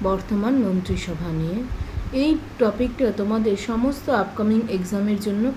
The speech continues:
খুব ইম্পর্ট্যান্ট, তাই অবশ্যই আমাদের চ্যানেলটিকে সাবস্ক্রাইব করে নোটিফিকেশন বেল all করে রেখো এরকম আরও ইম্পর্ট্যান্ট ভিডিও পাওয়ার জন্য।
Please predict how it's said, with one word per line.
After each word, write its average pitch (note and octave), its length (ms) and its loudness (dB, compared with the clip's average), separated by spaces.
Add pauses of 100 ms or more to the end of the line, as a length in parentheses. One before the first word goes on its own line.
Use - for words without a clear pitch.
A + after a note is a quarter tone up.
খুব B3+ 100 0 (140)
ইম্পর্ট্যান্ট, F#3 680 -2 (500)
তাই G#3 180 4
অবশ্যই C4 680 2
আমাদের B3+ 360 4
চ্যানেলটিকে G#3+ 480 2
সাবস্ক্রাইব B3 580 0 (120)
করে A3 180 2
নোটিফিকেশন G3 760 -2
বেল G#3 160 0 (200)
all F3 120 2 (100)
করে E3 160 -2
রেখো D#3+ 260 -4 (100)
এরকম A3 360 0 (100)
আরও G#3 240 2
ইম্পর্ট্যান্ট G3 520 0
ভিডিও - 360 4
পাওয়ার - 300 4
জন্য। - 360 2